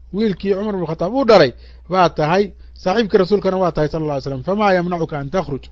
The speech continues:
Maxaa kuu diidaya inaad marka aad, eh, dagaalanto oo madaxtinimada aad raadiso? Markaasuu wuxuu yidhi, "Yamnacunii anna Allaha harrama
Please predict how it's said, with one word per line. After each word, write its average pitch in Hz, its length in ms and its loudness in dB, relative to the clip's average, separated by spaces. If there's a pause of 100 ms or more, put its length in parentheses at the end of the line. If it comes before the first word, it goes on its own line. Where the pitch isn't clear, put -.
(340)
Maxaa 202 220 2
kuu 202 180 -4
diidaya 175 540 2
inaad 160 180 -6
marka 156 340 -6
aad, 143 240 -10 (440)
eh, 147 480 -2
dagaalanto 139 600 2 (440)
oo 147 80 -8
madaxtinimada 160 540 -2
aad 143 140 -6
raadiso? 131 460 -2 (2000)
Markaasuu 202 480 0
wuxuu 240 260 2
yidhi, 147 440 0
"Yamnacunii 190 840 0
anna 190 280 -4
Allaha 190 480 2
harrama 190 520 -2